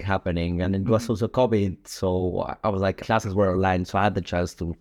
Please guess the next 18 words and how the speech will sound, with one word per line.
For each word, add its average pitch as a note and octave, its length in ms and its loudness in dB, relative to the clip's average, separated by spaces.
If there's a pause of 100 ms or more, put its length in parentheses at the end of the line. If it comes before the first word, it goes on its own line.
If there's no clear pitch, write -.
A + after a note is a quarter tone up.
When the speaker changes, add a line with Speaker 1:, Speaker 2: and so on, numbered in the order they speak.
(480)
Speaker 1:
go G#2 140 0
somewhere A#2 320 0
else A#2 220 0
in C3+ 80 0
Europe B2 320 4
where G2 160 2
everything G#2 300 0
was A2+ 180 0
open, F#2+ 480 2
where F#2+ 340 2
there's F#2+ 260 -2
nice A2 240 0
sun, A2 400 0
where F#2 140 0
there's G2 400 0
no G2+ 240 0
rain, G2+ 480 0
where F#2+ 500 0